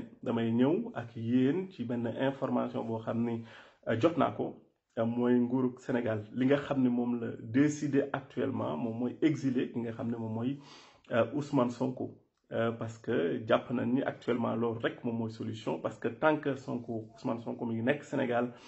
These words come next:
donc pour ñoom ak dal du mën a am. Tant que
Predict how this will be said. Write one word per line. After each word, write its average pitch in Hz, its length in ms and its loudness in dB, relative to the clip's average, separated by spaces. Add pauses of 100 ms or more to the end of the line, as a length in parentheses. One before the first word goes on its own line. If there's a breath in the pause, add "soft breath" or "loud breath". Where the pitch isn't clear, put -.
(380 loud breath)
donc 123 460 2
pour 127 120 -2
ñoom 123 300 4
ak 110 180 -6
dal 135 220 6
du 123 60 -4
mën 113 160 -2
a - 80 -4
am. - 160 -4 (340)
Tant 147 240 6
que 139 240 -4